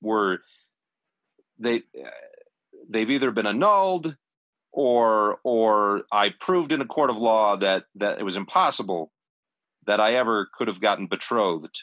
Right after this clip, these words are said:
to any of them. So there is no legal uh, claim to being married to me. Uh, all right. We have an email here,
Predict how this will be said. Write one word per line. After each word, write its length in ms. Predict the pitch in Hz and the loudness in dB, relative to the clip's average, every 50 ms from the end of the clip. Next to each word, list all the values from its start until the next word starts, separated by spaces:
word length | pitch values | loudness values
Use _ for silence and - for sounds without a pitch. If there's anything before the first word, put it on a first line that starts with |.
| _ _ - | _ _ -14
to 180 | - 98 - | -14 -12 -8
any 240 | - 101 92 87 82 | -8 -6 -6 -6 -6
of 160 | 78 78 _ - | -8 -10 _ -16
them. 120 | 85 78 - _ _ - - - - _ _ | -18 -18 -20 _ _ -20 -20 -20 -20 _ _
So 400 | - - - 110 107 101 98 98 | -8 -4 0 2 2 2 2 0
there 160 | 98 104 107 | 0 0 0
is 160 | 107 95 90 101 | -2 -2 -4 -4
no 340 | 117 127 135 135 131 127 123 | -2 0 2 2 2 0 0
legal 680 | 117 110 120 123 113 110 117 110 104 101 95 92 _ _ _ _ _ _ _ _ - | 0 -2 -2 -2 0 0 0 0 0 -2 -4 -6 _ _ _ _ _ _ _ _ -4
uh, 400 | 104 95 92 92 90 87 87 85 | -2 0 0 2 2 0 0 -2
claim 680 | - - - 147 151 139 131 127 120 117 113 110 107 95 92 92 | -4 -4 -2 -2 0 0 0 -2 -2 -4 -4 -6 -8 -12 -12 -8
to 100 | - 98 | -8 -6
being 540 | 98 98 110 107 101 98 95 92 90 85 - _ _ _ _ _ _ _ | -4 -4 -2 -2 -2 -2 -4 -4 -6 -8 -12 _ _ _ _ _ _ _
married 440 | - 98 98 95 92 90 85 78 - - | -10 -6 -2 -2 0 -2 -2 -4 -8 -10
to 100 | - 87 | -10 -10
me. 280 | 82 82 85 85 - _ _ _ _ _ _ _ _ _ _ _ _ _ _ _ _ _ _ _ _ _ _ _ _ - | -10 -12 -14 -16 -18 _ _ _ _ _ _ _ _ _ _ _ _ _ _ _ _ _ _ _ _ _ _ _ _ -6
Uh, 40 | - | -2
all 440 | 104 104 101 104 104 104 104 98 98 | 0 0 2 2 2 2 2 2 2
right. 240 | 92 87 82 - - - | 0 -2 -4 -8 -8 -4
We 140 | 92 117 | -2 0
have 200 | 117 185 202 185 | 2 2 2 0
an 80 | 175 160 | 0 -2
email 360 | 190 226 254 226 202 180 156 131 | -2 -2 0 0 0 0 0 0
here, 440 | 156 156 139 131 123 120 120 - | 0 0 2 2 0 0 -2 -4